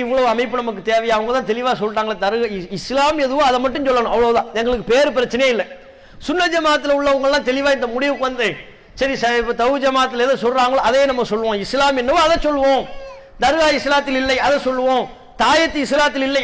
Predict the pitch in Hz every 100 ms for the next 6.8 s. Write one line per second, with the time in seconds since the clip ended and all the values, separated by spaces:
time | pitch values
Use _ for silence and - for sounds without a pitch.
0 | 214 285 285 269 269 269 233 - - 226
1 | 247 339 330 302 302 285 240 285 285 277
2 | 277 277 - 262 285 269 262 277 226 -
3 | - - 262 339 294 302 302 294 285 269
4 | - 247 330 320 320 311 285 302 294 285
5 | 240 311 311 294 294 285 269 262 254 240
6 | 214 269 349 339 320 302 285